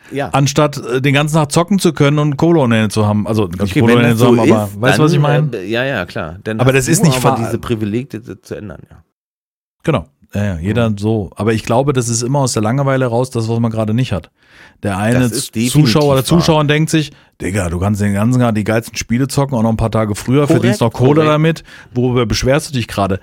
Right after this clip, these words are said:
Speaker 2: Darum geht's ja nicht. Ich beschwere mich ja nicht, sondern ich hinterfrage nur mein Leben und es auch
Speaker 1: Mhm.
Speaker 2: nicht, dass ich jetzt hier ausbrechen muss, sondern es ist einfach nur mal das
Speaker 1: Mhm.
Speaker 2: Ganze sich bewusst zu machen,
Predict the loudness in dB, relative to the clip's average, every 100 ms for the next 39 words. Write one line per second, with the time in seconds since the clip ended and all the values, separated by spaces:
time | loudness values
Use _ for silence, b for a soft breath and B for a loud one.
0 | _ -4 -2 0 0 0 0 -4 -6 -4
1 | -4 -2 0 2 2 0 0 -2 -2 -2
2 | -4 -2 0 0 -2 -2 -2 -4 -6 -6
3 | -4 -2 0 0 0 0 0 0 0 0
4 | -2 -4 B -2 0 0 0 2 2 2
5 | -4 B -4 -2 0 0 -2 -2 -4 -2
6 | -2 -2 -4 -4 -2 0 0 -2 -6 b
7 | b b b -4 0 0 -2 -2 2 2
8 | 2 0 0 0 0 -2 -6 -12 -14 -6
9 | -4 -4 -8 -8 -4 0 -2 -2 -2 -2
10 | -2 -2 -4 -4